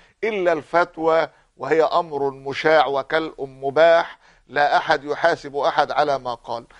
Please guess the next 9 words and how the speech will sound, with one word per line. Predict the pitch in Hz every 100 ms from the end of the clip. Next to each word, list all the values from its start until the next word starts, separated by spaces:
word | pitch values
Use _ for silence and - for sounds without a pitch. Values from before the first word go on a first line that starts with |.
| _
لابد | - 147 160 156 147
كما | 143 170 156 143 -
أن | 151 139 135
جميع | 127 139 165 165 131 110 - - _ -
المهن | 131 147 165 147
الأخرى | 143 139 156 - 117 117 - - -
القانون | 135 - 143 156 160 135
شرع | - 165 170 151 131
لها | 151 165 127